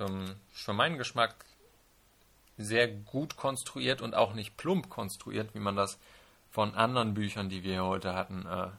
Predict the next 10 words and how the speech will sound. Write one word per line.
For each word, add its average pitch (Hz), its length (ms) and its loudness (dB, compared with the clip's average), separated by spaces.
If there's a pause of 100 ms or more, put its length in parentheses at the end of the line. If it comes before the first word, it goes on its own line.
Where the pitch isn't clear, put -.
(160)
sagen 104 360 2
kann, 131 240 -2 (720)
sondern 117 580 2 (680)
das 95 180 4 (100)
passt - 240 2
dann 117 140 2
schon 117 240 -2
richtig 117 360 -6
gut 104 240 -4
zusammen 101 480 0